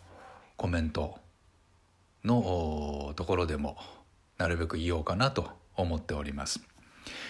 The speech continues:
で、ここでは、えー、もう本当につぶやきです。えー、私の超個人的なプライベートな主観的な、えー、つぶやきを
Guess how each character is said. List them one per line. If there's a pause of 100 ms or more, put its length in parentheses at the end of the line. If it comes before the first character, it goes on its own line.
(180)
で、
こ
こ
で
は、
え
ー、
も
う
本
当
に
つ
ぶ
や
き
で
す。
え
ー、
私
の
超
個
人
的
な
プ
ラ
イ
ベ
ー
ト
な (1200)
主
観
的
な、 (920)
え
ー、 (1400)
つ
ぶ
や
き
を